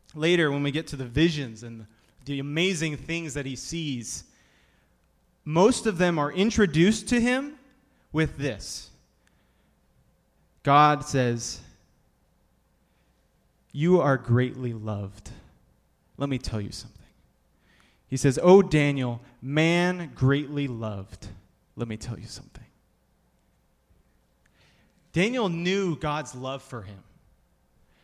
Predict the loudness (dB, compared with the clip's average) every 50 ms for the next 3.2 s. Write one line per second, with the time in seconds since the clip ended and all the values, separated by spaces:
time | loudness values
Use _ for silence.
0 | _ _ _ -12 -10 -6 -4 -2 0 0 2 2 2 2 0 -2 -4 -6 -4 -2
1 | -2 0 0 -2 -2 -4 -2 -2 -2 -2 -4 -6 -10 -14 -20 _ _ _ _ _
2 | _ _ -14 -4 2 8 10 12 10 10 10 6 0 0 -2 -6 -8 -10 -12 -14
3 | -14 -14 -14 -16